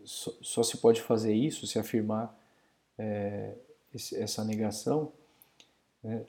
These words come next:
do, do direito da, da, da propriedade privada, é, se se coloca a primazia da sociedade sobre o indivíduo, né, sobre cada indivíduo, sobre a pessoa, né,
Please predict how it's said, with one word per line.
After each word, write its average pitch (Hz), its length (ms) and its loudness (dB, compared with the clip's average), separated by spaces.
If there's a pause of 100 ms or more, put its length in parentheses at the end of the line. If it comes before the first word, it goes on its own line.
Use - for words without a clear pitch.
do, 113 220 -4
do 113 140 -2
direito 110 480 4
da, 107 400 -2
da, 101 240 -2
da 101 120 -6
propriedade 104 520 0
privada, 110 640 0 (1040)
é, 104 800 -4 (520)
se - 300 2
se 143 180 2
coloca 131 500 8
a 127 160 2
primazia 123 580 4
da 117 140 4
sociedade 143 880 4
sobre 170 360 6
o 180 40 8
indivíduo, 139 480 4
né, 110 160 -2
sobre 110 260 0
cada 113 280 0
indivíduo, 117 480 -2 (840)
sobre 107 280 4
a 107 40 8
pessoa, 110 600 4
né, 123 180 -4